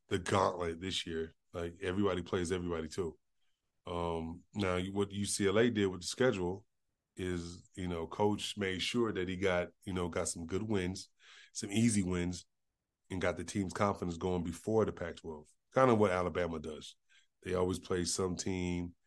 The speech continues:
that you never heard of, you know, usually, like, Middle Tennessee State Tech, beat 'em by a hundred, and then, you know, and then play the S E C. Now,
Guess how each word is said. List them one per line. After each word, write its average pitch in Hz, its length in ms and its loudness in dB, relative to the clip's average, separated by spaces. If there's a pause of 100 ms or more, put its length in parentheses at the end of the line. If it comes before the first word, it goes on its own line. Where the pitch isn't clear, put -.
(200)
that 90 180 -10
you 92 100 -10
never 90 300 -2
heard 90 280 0
of, 85 420 -2 (600)
you 92 140 -6
know, 87 140 0
usually, 90 480 -2
like, 82 160 -4
Middle 92 260 -2
Tennessee 92 460 -6
State 87 360 -6
Tech, 92 300 -4 (880)
beat 107 160 6
'em 98 80 8
by 90 220 2
a - 20 -4
hundred, 87 460 -4 (720)
and 90 200 -4
then, 87 400 -2
you 101 80 -6
know, 80 240 -6 (720)
and 90 120 -6
then 92 200 -2
play 98 240 2
the 92 220 -2
S 95 220 -6
E 101 80 -6
C. - 340 -2
Now, 101 440 2